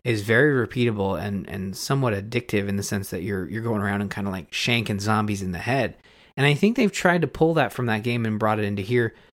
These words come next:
This one feels, uh, if the other one was more like an offshoot of the show or the comics, this one very much feels like this is the T V show, early days, Rick and Daryl. So that, that could appeal more, you know, having,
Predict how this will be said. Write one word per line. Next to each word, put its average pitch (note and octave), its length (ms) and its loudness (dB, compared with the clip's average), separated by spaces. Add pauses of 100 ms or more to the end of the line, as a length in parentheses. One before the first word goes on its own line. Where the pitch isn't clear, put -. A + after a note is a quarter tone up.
(220)
This F3 220 2
one B3+ 200 4
feels, G3 640 4
uh, B2+ 400 2
if C#3 160 0
the D3 120 2
other D#3+ 160 2
one F#3 160 4
was D3+ 140 0
more C#3 240 2
like C3+ 160 0
an A2 100 -2
offshoot B2 440 0
of C#3 60 0
the C3+ 60 4
show C#3+ 320 2
or C#3+ 120 0
the A#2+ 80 -4
comics, C#3+ 520 -2 (440)
this F3 200 2
one D#3 300 2
very C3 400 2
much B2 260 -2
feels A2 380 0
like G2 300 -2 (400)
this A#2 240 0
is G#2+ 140 0
the G#2 100 -4
T A#2 180 0
V A#2+ 160 0
show, F#2+ 380 0
early C3 260 4
days, G2 480 -4 (460)
Rick B2+ 240 2
and C3 120 2
Daryl. F#2 400 -4 (960)
So A2+ 400 2
that, C#3 340 2
that C3 240 2
could C#3 140 0
appeal C3+ 280 2
more, B2+ 380 -2 (160)
you C3+ 100 -2
know, B2 160 0
having, A#2+ 420 0